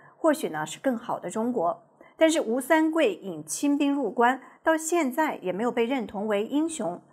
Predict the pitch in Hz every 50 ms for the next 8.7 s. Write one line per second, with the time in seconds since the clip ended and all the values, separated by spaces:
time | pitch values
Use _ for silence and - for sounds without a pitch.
0 | - - - - - - 311 294 302 359 339 339 220 226 262 302 269 - - 302
1 | 302 311 294 214 196 196 214 240 247 302 349 320 233 190 - 262 269 294 285 -
2 | 147 151 151 - 196 185 175 160 160 - - - - - _ - 294 262 269 240
3 | 269 269 247 240 247 - 302 262 202 - 247 254 262 254 254 - - - - -
4 | - - - 233 226 - 269 240 185 - 190 196 - 277 294 311 320 302 160 143
5 | - 175 175 160 160 - - - _ _ _ _ _ _ _ - - _ _ -
6 | - 359 311 277 247 285 285 294 254 185 175 180 202 - 220 190 170 147 - -
7 | - - 214 220 247 247 - 320 269 - - - 190 - 240 - 156 170 160 -
8 | 285 269 262 277 240 190 - - 165 160 160 165 151 -